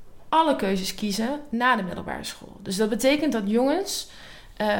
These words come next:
zo'n keuze op basis van die genderrolverwachtingen, eh, op de middelbare school nog ongedaan kunnen maken na de middelbare school. Wat ik vond voor meisjes is dat het op de middelbare school niet zo heel veel effect had, maar vooral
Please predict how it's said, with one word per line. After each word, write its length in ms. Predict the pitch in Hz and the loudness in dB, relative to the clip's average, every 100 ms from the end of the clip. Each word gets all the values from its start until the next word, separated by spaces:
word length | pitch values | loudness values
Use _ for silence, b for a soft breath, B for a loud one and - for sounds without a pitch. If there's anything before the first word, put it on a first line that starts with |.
| 190 | 0
zo'n 280 | 196 220 220 | 2 2 4
keuze 360 | 294 339 233 | 6 6 4
op 120 | 196 196 | 2 4
basis 340 | 240 277 240 | 6 4 0
van 160 | 214 202 | -2 0
die 140 | 190 | 4
genderrolverwachtingen, 1040 | 202 262 294 294 294 262 285 294 302 311 381 - b b b - - | 4 6 4 2 0 0 -2 -2 -4 -4 -4 -10 b b b -10 -4
eh, 220 | 208 107 - - | -4 -4 -10 -2
op 160 | 330 339 | 0 4
de 60 | |
middelbare 320 | 311 262 214 | 4 6 4
school 460 | 196 - 214 330 381 B B | 2 -2 -2 -2 -4 B B
nog 180 | 233 226 | -2 4
ongedaan 500 | 349 440 294 285 294 | 4 4 6 4 4
kunnen 180 | 285 262 | -2 -4
maken 360 | 254 254 254 254 - | -4 -4 -8 -10 -2
na 240 | 196 196 180 | 4 6 6
de 60 | |
middelbare 380 | 143 - 65 - | 4 -2 -4 -6
school. 420 | - - 64 67 - - - - B B B B B B B - | -8 -8 -10 -12 -14 -16 -16 -16 B B B B B B B -4
Wat 240 | 190 247 | 2 2
ik 100 | 254 | 2
vond 240 | 277 269 | 2 0
voor 160 | 269 233 | 2 0
meisjes 720 | 240 349 370 - - 220 - | 4 4 4 0 -4 -6 -2
is 200 | 226 196 | 0 2
dat 160 | 220 214 | 2 2
het 140 | 214 - | -2 0
op 180 | 339 311 | 0 4
de 80 | |
middelbare 340 | 240 214 196 190 | 6 6 4 2
school 260 | - 208 | 2 4
niet 160 | 196 185 | 4 4
zo 80 | 185 | 0
heel 160 | 185 | 0
veel 100 | 175 | 0
effect 360 | 151 - 202 - | -4 -2 -2 -2
had, 240 | 269 349 - | -4 -4 4
maar 220 | 226 226 | 6 6
vooral 580 | 240 226 226 226 - | 2 4 4 4 -2